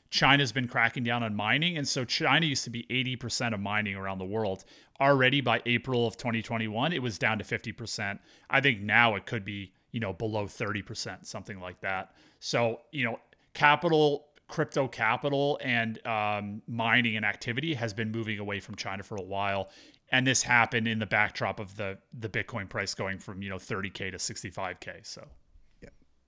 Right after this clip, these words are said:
Speaker 2: And so the positives, uh, so just a cou-, just a couple things that, uh, th-, well, I think meaningful things, right? So,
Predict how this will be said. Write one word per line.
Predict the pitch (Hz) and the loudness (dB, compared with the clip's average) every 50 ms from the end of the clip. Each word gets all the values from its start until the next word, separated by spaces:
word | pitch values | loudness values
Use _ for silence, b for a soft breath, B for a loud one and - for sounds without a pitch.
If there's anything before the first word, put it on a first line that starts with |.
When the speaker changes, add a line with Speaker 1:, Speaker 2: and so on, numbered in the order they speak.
| _ _ _ _ _ _ _ _ _ _ _ _ _ _ _ _ _ _ _ _ _ - b b b b b b b b b b b _ - | _ _ _ _ _ _ _ _ _ _ _ _ _ _ _ _ _ _ _ _ _ -16 b b b b b b b b b b b _ 4
Speaker 2:
And | 214 220 165 | 4 6 8
so | - 233 214 208 196 175 - | 8 8 8 8 6 4 2
the | 175 175 | 0 0
positives, | 147 - 180 180 185 185 185 180 151 151 151 143 139 131 120 123 - - | 0 2 2 2 4 4 2 2 2 4 4 4 4 4 0 -4 -2 2
uh, | 135 131 127 127 123 | 4 4 6 4 4
so | 117 - 139 | 2 -2 -4
just | 120 113 143 135 - 147 | -4 -6 -8 -10 -10 -12
a | |
cou-, | - - - - 139 123 | -12 -10 -10 -10 -10 -8
just | 127 - 175 - | -8 -8 -8 -8
a | 131 | -6
couple | - 139 117 117 | -4 -6 -6 -6
things | - 127 120 120 117 | -6 -8 -8 -6 -4
that, | 117 113 107 - | -6 -6 -6 -4
uh, | 117 113 107 107 107 | 0 0 2 0 0
th-, | 104 104 - - 65 73 - | -2 -6 -8 -8 -8 -10 -10
well, | - - 104 92 - - - - - - | -10 -10 -10 -10 -10 -14 -20 -18 -4 -2
I | 123 | -2
think | 127 127 117 120 - _ - - - - - | -2 -2 -4 -6 -8 _ -20 -20 -14 -6 0
meaningful | 104 131 147 175 185 151 - 127 | 4 6 8 8 8 8 8 6
things, | 107 - 123 123 110 120 | 6 8 8 8 8 8
right? | 117 123 135 - | 8 8 8 8
So, | - - 147 139 | 8 8 8 8